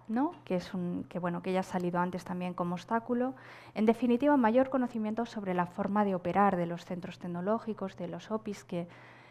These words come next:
que, bueno, pues, mm, realmente tienen sus, sus instrumentos, sus herramientas jurídicas para cooperar con otras, con otras empresas y son absolutamente válidas también para las empresas artesanas.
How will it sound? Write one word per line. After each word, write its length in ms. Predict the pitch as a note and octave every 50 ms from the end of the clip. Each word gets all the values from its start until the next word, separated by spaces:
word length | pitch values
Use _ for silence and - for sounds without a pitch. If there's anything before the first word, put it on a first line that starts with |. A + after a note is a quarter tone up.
| - - -
que, 100 | - E3
bueno, 260 | E3 F3 E3+ E3 E3 -
pues, 340 | - F3 F3 - - - -
mm, 280 | - - - - - -
realmente 1000 | - - E3 E3 E3 E3+ E3+ E3+ E3+ - F#3 F#3 F#3 F#3 F#3 F#3 F#3 - - G3+ - _
tienen 260 | - F#3 F#3 F#3+ F#3+
sus, 320 | - - G3 F3 - - - -
sus 280 | - - G3 F#3 -
instrumentos, 640 | - - - - - F3 F#3 G3 A#3 B3 A#3 G3+ -
sus 180 | - F3+ -
herramientas 540 | - F3+ F3 F3 F3 F#3 G3 G3 G3 G3 G3
jurídicas 580 | - - G3 G3 G3+ G#3 G#3+ - B3 B3+ B3 -
para 220 | - G#3 G3 F3+
cooperar 400 | F3 - E3+ - F3 F3 F3 F3
con 160 | - F#3 F3
otras, 380 | F3 E3+ - F3+ F3+ F3 - - - - - - - - - - -
con 140 | G3 F3+ F3+
otras 260 | F3+ - F#3 - -
empresas 400 | F#3+ F#3 - F#3 F#3+ A3 A#3 A#3
y 80 | A3+
son 180 | G3 - G3 F#3+
absolutamente 720 | F3+ F3+ - F#3+ F#3+ F#3+ - - F3+ F3 F3+ F3+ E3+ F3+
válidas 400 | F3 F3 F3+ F#3+ F#3+ F#3 F3 F3
también 280 | - - F3+ F3+ F3+ F3+
para 160 | F3 F3+ F3+
las 180 | F3 F3 F3 -
empresas 400 | F3+ F3 F#3 F3 - F3+ - -
artesanas. 640 | F3+ - - F#3 F3+ - - A#3 A3+ A3+ A#3 -